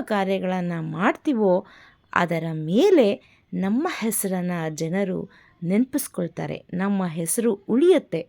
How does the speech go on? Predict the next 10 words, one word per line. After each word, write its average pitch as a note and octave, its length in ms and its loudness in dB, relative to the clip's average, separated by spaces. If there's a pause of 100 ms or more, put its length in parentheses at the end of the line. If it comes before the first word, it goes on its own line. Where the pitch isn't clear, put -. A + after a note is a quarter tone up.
(100)
ನಮ್ಮ F3 260 -4
ಹೆಸರು G3+ 520 -2 (320)
ಈ G#3 180 2
ಭೂಮಿಯಲ್ಲಿ G3 840 0
ನಾವು F3+ 540 -2 (100)
ಇಲ್ಲ D4+ 300 4
ಅಂದ್ರೂ F3+ 440 0 (480)
ಪ್ರಸಿದ್ಧವಾಗುತ್ತೆ F3+ 1000 0
ಎಂಬುದು G#3+ 800 0 (240)
ಸರ್ವಜ್ಞನ F3 800 -2